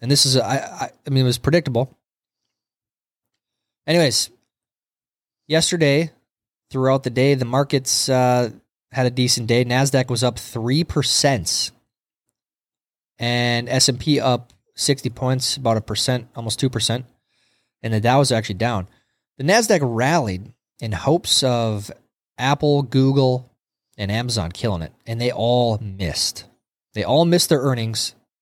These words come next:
Three of the biggest companies in the world. And, uh, it's not a good, not a good sign.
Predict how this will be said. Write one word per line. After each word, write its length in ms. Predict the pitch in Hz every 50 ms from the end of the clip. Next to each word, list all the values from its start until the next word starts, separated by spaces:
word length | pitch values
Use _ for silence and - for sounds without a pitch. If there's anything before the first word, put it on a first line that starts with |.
| _ _ _ _
Three 160 | - 147 151
of 40 | 139
the 60 | 127
biggest 280 | 123 139 143 151 -
companies 340 | - 165 151 151 143 127 123
in 120 | 123 139 151
the 60 | 147
world. 380 | 120 110 107 107 104 104 113 - _ _ _ _ _ _ _ _ _ _ _ _ _ _ _ _ _ _ _ _ _ _ _ _ _
And, 260 | 131 117 117 120 117
uh, 200 | 117 113 110 110 110
it's 160 | 107 - -
not 200 | 123 120 120 117
a 20 | 117
good, 320 | 120 120 107 107 123 104 - - - _ -
not 100 | 139 135
a 40 | 135
good 100 | 131 127
sign. 380 | - - 113 98 90 85 -